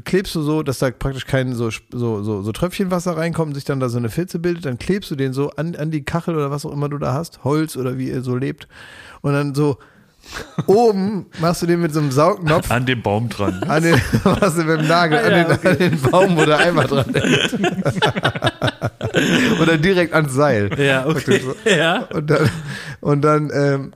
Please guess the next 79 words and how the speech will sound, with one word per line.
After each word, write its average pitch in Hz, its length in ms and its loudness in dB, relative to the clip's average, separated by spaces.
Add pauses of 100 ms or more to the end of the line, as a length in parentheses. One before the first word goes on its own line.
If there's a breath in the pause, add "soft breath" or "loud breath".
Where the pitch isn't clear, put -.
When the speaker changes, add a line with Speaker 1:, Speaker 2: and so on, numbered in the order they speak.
Speaker 1:
machst 147 220 -2
du 175 40 -2
dir 160 80 2
das 135 120 0
so 127 80 -2
ran, 127 240 -2
dann 147 120 -2
machst 151 220 -4
du 147 40 0
dir 139 120 -4
da 131 120 -2
deine 113 300 0
Zahnbürste, 120 520 -4
deine 104 200 -2
Zahnbürste, 92 320 -4
ich 87 60 -8
meine, 90 160 -4
also 85 180 -6
muss 107 120 -4
ich 104 80 -2
jetzt 92 80 -6
nicht 95 140 -6
weiter 120 200 -4
erklären, 143 340 -4
das 131 120 -4
kriegst 120 200 -2
du 147 40 0
Speaker 3:
Ja. 160 60 0
Speaker 1:
ja - 60 -
hin. 185 60 -6 (320 loud breath)
So, 147 180 0
und 139 140 -2
dann, 156 300 2
ähm, 143 280 0 (120)
einfach 127 280 -2
beim 151 300 -2
Duschen, 262 280 0
ist 135 160 -4
doch 135 80 -4
schön. 127 340 -2 (540)
Speaker 3:
Okay. 127 200 -6
Speaker 1:
Dann 139 120 0
kannst 190 240 2
du - 20 4
länger 160 300 2
duschen, 131 500 0
was 139 200 0
eh 123 120 -2
geil 135 240 2
ist, 180 160 -4
ne? 143 60 0
Morgens 127 260 0
Speaker 3:
Ja. 117 60 -2
Speaker 1:
hat 110 60 -2
man 135 60 0
ja 131 40 0
nie 131 140 -2
Zeit 123 200 -2
zum 110 140 -6
Duschen. 107 320 -4
Speaker 3:
Ja. 117 180 -6
Speaker 1:
Das 117 100 -4
heißt, 143 120 -2
du 139 40 -6
kannst 147 160 0
ein 123 60 2
Speaker 3:
Das 123 100 -2
ist 151 60 2
Speaker 1:
bisschen 226 140 0
Speaker 3:
wirklich 160 80 2
ein 147 80 2
Speaker 1:
läng-, 147 40 -6
Speaker 3:
guter 214 240 -4
Tipp, - 240 -8
ja. 147 140 2
Speaker 1:
ein 139 140 -2
bisschen 139 200 -2
länger 120 220 2
duschen 160 500 -4